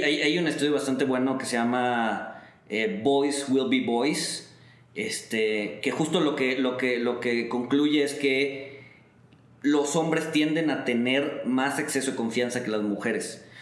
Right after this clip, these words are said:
O sea, que, que, que en el área de inversión, que la toma de decisiones, las mujeres toman mejor decisión de inversión que los hombres. ¿Por qué? Porque este, este sesgo cognitivo que es el exceso de confianza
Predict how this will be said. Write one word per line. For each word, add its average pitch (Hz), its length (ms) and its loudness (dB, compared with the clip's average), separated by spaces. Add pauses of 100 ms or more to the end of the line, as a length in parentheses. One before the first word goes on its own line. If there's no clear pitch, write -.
(120)
O - 40 -20
sea, 139 120 -4
que, 151 220 0
que, 139 380 -2
que 143 80 0
en 143 100 0
el 143 180 4
área 185 240 2
de 156 80 0
inversión, 131 580 0
que 165 80 0
la 113 180 -2
toma 170 280 2
de 135 80 0
decisiones, 123 720 -2 (580)
las 135 280 0
mujeres 180 340 0
toman 165 300 0
mejor 180 680 0
decisión 143 600 2
de 139 60 0
inversión 131 840 0
que 127 100 0
los 107 160 -2
hombres. - 420 -4 (420)
¿Por 202 180 2
qué? 262 100 2
Porque 185 320 2
este, 208 480 0
este 180 200 -2
sesgo 196 520 0
cognitivo 165 580 2
que 165 80 0
es 156 80 0
el 170 80 2
exceso 156 260 0
de 135 40 -2
confianza 143 560 0